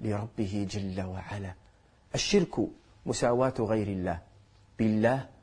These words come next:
فيما هو من خصائص الله. الشرك هو دعوة غير الله معه، الشرك هو صرف أي نوع من أنواع العبادة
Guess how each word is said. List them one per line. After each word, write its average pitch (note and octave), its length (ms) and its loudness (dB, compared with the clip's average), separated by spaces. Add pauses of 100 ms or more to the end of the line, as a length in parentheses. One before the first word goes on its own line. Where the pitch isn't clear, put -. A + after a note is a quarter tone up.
(340)
فيما C#3+ 340 4
هو B2 300 0
من B2+ 160 0
خصائص - 600 -6
الله. G2+ 400 0 (560)
الشرك C3+ 420 -2 (580)
هو A#2 160 6
دعوة B2 640 2 (120)
غير C#3 360 2
الله A#2+ 580 0 (140)
معه، A#2+ 380 -2 (520)
الشرك - 500 0 (580)
هو C3 140 6
صرف D3 380 0 (100)
أي D#3 220 6
نوع C3 340 4 (640)
من B2+ 180 4
أنواع A#2 460 0
العبادة A2+ 680 2